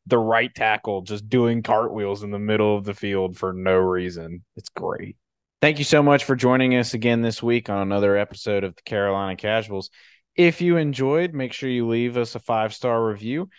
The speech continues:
and leave a comment down below on what you're expecting from this upcoming weekend or what you thought of this week's episode. While you're there, go ahead and follow us on Facebook and Instagram at Carolina Casuals Podcast.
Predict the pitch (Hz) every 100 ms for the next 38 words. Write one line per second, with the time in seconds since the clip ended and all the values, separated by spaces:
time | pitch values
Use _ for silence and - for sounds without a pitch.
0 | _ _ - 175 185 170 - 170 170 160
1 | 165 165 160 170 175 151 113 110 117 -
2 | 131 123 - 131 110 120 110 120 113 107
3 | 113 110 - 113 107 104 107 - 113 135
4 | - _ _ _ - 202 214 202 196 190
5 | 196 185 185 175 175 - 165 - 147 -
6 | 143 85 78 - _ _ - _ - 139
7 | 160 151 147 151 147 135 135 123 110 117
8 | 120 131 139 - 101 95 92 110 110 -
9 | 143 113 92 104 - 117 117 123 151 -
10 | 104 - - 113 107 104 104 92 101 104
11 | 95 87 - 107 139 - 104 113